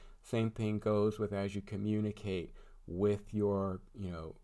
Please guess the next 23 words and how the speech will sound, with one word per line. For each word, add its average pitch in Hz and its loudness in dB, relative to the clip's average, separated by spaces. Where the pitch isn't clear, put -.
congressional 104 0
level 85 -4
office 87 -6
and 90 -4
your 87 -2
Senate 107 -2
level 87 -4
office 87 -6
in 87 -4
Washington. 92 -6
You 110 2
want 117 2
to 117 -2
be 117 -2
strategic 110 -6
in 101 -4
how 101 -4
you 98 0
approach 101 -4
them. 67 -10
You 90 -6
wanna 101 0
have 95 -2